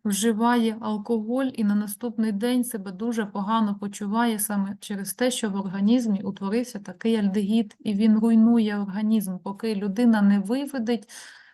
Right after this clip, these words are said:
ну, от, е, організм поки не, не зможе вивести цей альдегід, вона буде почувати себе погано.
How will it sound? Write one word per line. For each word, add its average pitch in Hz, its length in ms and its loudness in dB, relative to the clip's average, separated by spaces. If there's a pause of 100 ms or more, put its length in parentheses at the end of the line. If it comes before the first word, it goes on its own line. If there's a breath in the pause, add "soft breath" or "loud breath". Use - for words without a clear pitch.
ну, 233 260 2
от, - 380 -8
е, 202 140 -2
організм 208 680 2
поки 208 260 -4
не, 214 220 2
не 220 180 -2
зможе 254 420 0
вивести 214 560 -6
цей 202 180 -6
альдегід, 196 500 -4
вона 190 180 -2
буде 247 280 0
почувати 208 600 -4
себе 196 320 -6
погано. 185 640 -4